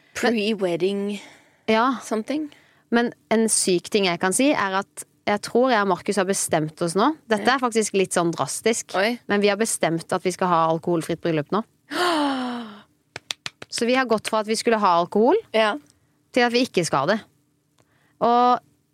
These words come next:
Speaker 2: det har jo vi diskutert ganske mye i kulissene,
Speaker 1: Ja.
Speaker 2: jeg og Markus, da. Men vi var sånn, vi drikker ikke alkohol, og, ehm, vi har ikke lyst til at andre skal være påvirket heller.
Speaker 1: Mm.
Speaker 2: Og, eh,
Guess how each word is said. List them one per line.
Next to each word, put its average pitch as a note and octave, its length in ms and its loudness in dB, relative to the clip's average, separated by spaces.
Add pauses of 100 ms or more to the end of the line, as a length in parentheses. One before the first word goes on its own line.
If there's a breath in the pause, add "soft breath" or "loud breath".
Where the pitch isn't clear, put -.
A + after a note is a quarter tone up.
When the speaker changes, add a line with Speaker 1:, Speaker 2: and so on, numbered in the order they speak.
Speaker 2:
det G#3 100 2
har A3+ 200 2
jo F#3+ 80 2
vi F3+ 100 2
diskutert F3 580 -2
ganske F3+ 300 -2
mye E3+ 160 2
i - 20 -6
kulissene, F3+ 380 0
Speaker 1:
Ja. E3+ 60 0
Speaker 2:
jeg - 20 -2
og E3+ 60 -2
Markus, A3 260 -4
da. B3+ 160 2 (240)
Men A3+ 180 2
vi G#3+ 100 4
var G3 180 4
sånn, F3+ 280 2
vi G3+ 120 0
drikker F3 340 -4
ikke E3+ 180 -2
alkohol, G#3+ 340 2 (680)
og, F#3+ 420 4 (300)
ehm, F#3 680 2
vi G#3 120 0
har F#3 180 2
ikke F#3 220 -2
lyst - 240 -4
til F3+ 100 0
at F3 140 -2
andre F3+ 280 -2
skal - 200 -2
være D#3+ 480 0 (560)
påvirket F3 400 0
heller. F3 220 0 (220)
Speaker 1:
Mm. G#3 320 -4 (360)
Speaker 2:
Og, G3 340 4
eh, G3 460 2